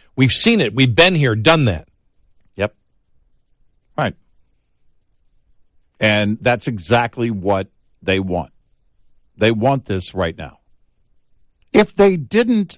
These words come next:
Speaker 2: they would be doing something
Speaker 1: Right.
Speaker 2: about it.
Speaker 1: They'd be doing something.
Speaker 2: You know, they're not saying, "Listen, we're trying, but we just don't have the manpower." They're not saying,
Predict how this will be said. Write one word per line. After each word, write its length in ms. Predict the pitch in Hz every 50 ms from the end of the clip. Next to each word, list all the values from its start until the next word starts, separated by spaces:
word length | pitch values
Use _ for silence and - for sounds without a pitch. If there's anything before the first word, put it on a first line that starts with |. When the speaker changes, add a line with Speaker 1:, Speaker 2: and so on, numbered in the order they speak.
| - _
Speaker 2:
they 140 | - 175 190
would 240 | 196 220 220 208 165
be 160 | 202 233 233
doing 680 | 196 160 127 117 - 180 269 349 294 233 202 165 156 139
something 480 | - - - 175 139 117 - 131 120 117
Speaker 1:
Right. 60 | 117 113 147
Speaker 2:
about 200 | 151 107 98 92
it. 180 | 87 78 - -
Speaker 1:
They'd 180 | - 107 92
be 80 | 98 107
doing 240 | 104 131 143 131 110
something. 380 | - - 90 92 - - 104 _ _ _ _ _ _ _ _ _ _ _ _ _ _ _ _ _ _ _ _ _ _
Speaker 2:
You 100 | 170 208
know, 100 | 247 220
they're 120 | 190 233
not 220 | 247 247 262 277 -
saying, 540 | - - - 247 262 262 226 202 196 175
"Listen, 400 | 139 240 302 269 - 262 220 190
we're 140 | 175 196 190
trying, 520 | - - - - 226 262 262 247 247 233 208
but 140 | 208 202 180
we 140 | 175 226 202
just 240 | 156 226 208 -
don't 160 | 233 226 208 202
have 180 | 185 180 165
the 80 | 160 156
manpower." 800 | 139 147 175 214 220 214 190 - 160 143 143 139 165 202 214 - _ _ _ _ _ _ _ _ _ _ _ _ _ _ _
They're 120 | 175 220
not 180 | 247 233 226 220
saying, 680 | - - - - 247 240 233 226 208 196 196 202 185